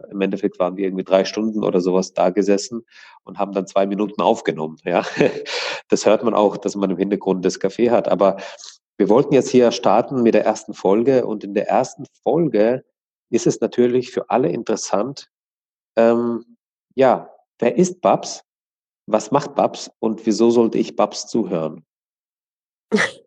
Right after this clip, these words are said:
Speaker 2: Ja, genau, gute Frage.
Speaker 1: <laughs>
Speaker 2: <laughs> Also, wer bin ich? Ich bin eine Unternehmerin,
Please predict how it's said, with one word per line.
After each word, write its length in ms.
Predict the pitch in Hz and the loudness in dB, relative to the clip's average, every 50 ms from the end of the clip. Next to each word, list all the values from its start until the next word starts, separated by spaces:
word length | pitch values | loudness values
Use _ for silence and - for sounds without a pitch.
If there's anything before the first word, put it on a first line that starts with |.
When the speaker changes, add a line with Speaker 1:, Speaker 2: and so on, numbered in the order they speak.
| _ _ - | _ _ -4
Speaker 2:
Ja, 220 | 156 185 175 151 - _ - | -2 -2 -2 -2 -4 _ 0
genau, 400 | 214 240 247 214 175 160 170 170 - | 2 2 4 4 2 2 0 -2 -2
gute 280 | - 202 - - 190 | -4 -4 0 -2 -2
Frage. 500 | - - 247 247 233 208 170 175 170 170 _ - - - - | 2 2 2 4 2 2 0 -2 -4 -4 _ -12 -8 -4 -4
Speaker 1:
<laughs> 360 | - - - - - - - _ _ - | -4 -2 -4 -6 -8 -8 -12 _ _ -2
Speaker 2:
<laughs> 400 | - - - - - 269 233 - - - - - - - - _ _ | -2 -2 -2 0 0 0 0 -2 -8 -20 -20 -16 -16 -16 -18 _ _
Also, 260 | - 175 175 190 185 | -6 -2 0 0 2
wer 140 | 175 185 185 | 4 2 2
bin 240 | 170 185 202 202 196 | 2 2 0 0 2
ich? 280 | 180 180 196 202 - _ _ _ _ _ _ _ _ | 2 0 0 0 -2 _ _ _ _ _ _ _ _
Ich 240 | - - 196 - - | -2 -2 -2 -2 0
bin 200 | - 196 196 202 | 0 0 2 2
eine 580 | - 185 180 180 185 175 175 175 170 170 165 - | 2 2 2 4 4 4 2 2 2 0 0 -2
Unternehmerin, 1120 | - 190 185 - 175 170 170 175 208 233 254 247 233 233 240 240 233 233 233 233 233 | -2 -2 0 0 2 4 4 4 4 4 2 2 4 4 4 4 4 2 2 2 0